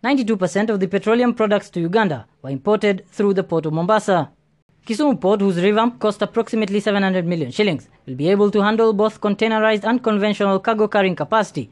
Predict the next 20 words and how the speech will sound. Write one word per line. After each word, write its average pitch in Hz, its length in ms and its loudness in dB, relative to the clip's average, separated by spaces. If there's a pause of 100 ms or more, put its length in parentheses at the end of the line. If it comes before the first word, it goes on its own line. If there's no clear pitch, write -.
(140)
of 127 140 -16
two 214 100 0
hundred 208 300 0
thousand 185 400 0
metric 156 280 -8
tons. 196 360 0 (480)
The 208 80 -6
facility 277 420 -2
is 185 100 2
also 196 260 2
set 202 280 0
to 220 80 -2
boost 190 340 -2
regional 196 380 2
trade 185 300 0
within 175 240 -2
the 208 120 2
East 208 160 -2
African 196 380 -2
community. 196 640 -2